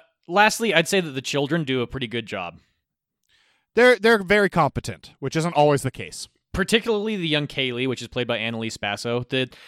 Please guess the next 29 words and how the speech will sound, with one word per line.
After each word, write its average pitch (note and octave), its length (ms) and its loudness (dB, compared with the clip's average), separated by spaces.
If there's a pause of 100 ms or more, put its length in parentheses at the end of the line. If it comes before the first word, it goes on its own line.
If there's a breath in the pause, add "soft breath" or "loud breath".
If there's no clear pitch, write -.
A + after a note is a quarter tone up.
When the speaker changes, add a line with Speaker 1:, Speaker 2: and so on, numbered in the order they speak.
(380 loud breath)
Speaker 1:
the C3+ 100 -8
young E3 220 0
Tim, D#3 480 0 (180)
not B2+ 240 -4
so D3 180 -2
much. C3+ 260 -4
He C#3+ 100 -4
kinda C3 200 -4
just B2+ 200 -6
has B2 240 -4
the, A2 320 -6 (240)
he C3+ 100 -10
just D3 180 -8
has C#3 220 0
that C3 200 -4 (200)
look B2 260 -4
on C#3+ 120 -2
his C#3 120 -6
face C#3 300 -2
for D3+ 100 -8
most C3+ 200 -6
of - 60 -18
the C3+ 40 -14
movie, C#3 240 -4
like A#2+ 140 -6
that's B2+ 160 -6
his A#2+ 140 -8
move. B2 440 -6
<laughs> - 40 -20